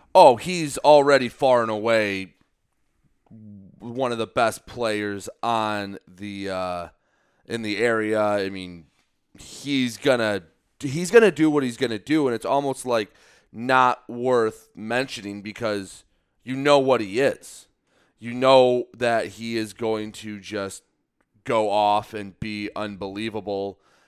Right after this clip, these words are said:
and yeah, it, he's gonna ha-,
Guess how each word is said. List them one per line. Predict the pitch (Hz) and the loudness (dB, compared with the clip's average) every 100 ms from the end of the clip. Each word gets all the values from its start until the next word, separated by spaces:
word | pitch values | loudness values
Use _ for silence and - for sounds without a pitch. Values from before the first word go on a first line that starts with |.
| _ - | _ -10
and | 101 92 92 90 80 _ _ _ _ _ _ _ _ 107 | -8 -6 -8 -12 -18 _ _ _ _ _ _ _ _ -4
yeah, | 123 110 - _ _ _ _ _ | 0 0 -2 _ _ _ _ _
it, | - 110 - _ _ _ _ _ _ _ - | -6 -6 -8 _ _ _ _ _ _ _ -20
he's | - 123 113 | -14 -12 -2
gonna | 143 139 123 120 - | 2 2 2 0 -2
ha-, | 101 | -14